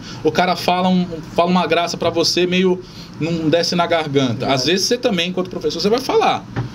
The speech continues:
Speaker 1: Mas o que que é o papel fundamental do cara que é professor, que é educador? O cara
Speaker 2: Ensinar.
Speaker 1: deixar passar e falar, "Irmão,
Speaker 2: Entender pra ensinar, né?
Speaker 1: che-, vamos trocar uma ideia. Chega aí, tu tá no veneno com o quê? Qual, o que que tá pegando aí? Pô,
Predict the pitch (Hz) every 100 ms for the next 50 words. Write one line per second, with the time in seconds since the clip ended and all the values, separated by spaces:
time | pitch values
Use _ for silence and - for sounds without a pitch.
0 | - - - 147 190 - - 147 226 247
1 | 240 208 - - 175 185 185 202 196 185
2 | 165 160 - 160 147 156 147 143 147 139
3 | 139 139 135 131 127 110 98 - - -
4 | - - 135 160 170 160 208 220 175 208
5 | 202 190 185 196 175 117 - - 147 175
6 | 165 143 160 180 180 190 214 185 139 -
7 | - - - - 190 240 220 185 170 147
8 | 131 262 190 156 - 208 185 190 202 196
9 | 185 - 107 - - 190 190 - 233 208
10 | 180 156 120 107 90 - - - - -
11 | - - - 170 110